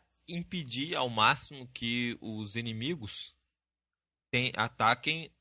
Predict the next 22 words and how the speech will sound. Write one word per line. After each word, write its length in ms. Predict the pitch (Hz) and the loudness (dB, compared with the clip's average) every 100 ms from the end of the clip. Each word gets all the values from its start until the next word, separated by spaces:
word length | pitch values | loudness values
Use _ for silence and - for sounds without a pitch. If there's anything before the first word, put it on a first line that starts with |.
| _ | _
a, 520 | - 117 127 135 143 - - | 0 4 4 2 -2 -6 -12
o, 200 | 151 156 - - | -10 -10 -12 -12
o 120 | 120 123 - - | -8 -8 -8 -2
restante 440 | 147 - 147 147 | -2 -2 -4 -4
do 120 | 175 | -8
grupo, 380 | 151 123 127 110 | -4 -4 -4 -4
né? 220 | 101 101 87 | -4 -4 -4
Ataque 600 | - 95 - 113 127 110 | -2 -2 -4 -8 -6 -6
ge-, 280 | 110 92 98 | -6 -6 -8
jura-, 300 | 110 113 - | -6 -6 -6
justamente 680 | 101 110 - 113 110 123 139 | -12 -10 -6 -4 -4 -4 -6
as, 200 | 139 123 | -6 -8
os 200 | 117 113 | -10 -6
outros 540 | 135 - 139 117 - | -8 -6 -8 -8 -8
papéis, 500 | - 101 - 90 87 | -4 -4 -2 -4 -4
né? 100 | 90 | -8
Os 80 | 92 | -14
personagens 420 | - 98 95 95 | -12 -10 -10 -10
fazem 240 | - 107 127 | -8 -8 -8
os 120 | 110 | -8
outros 180 | 113 - | -8 -8
papéis. 540 | 131 123 107 123 - | -10 -2 -2 -2 -8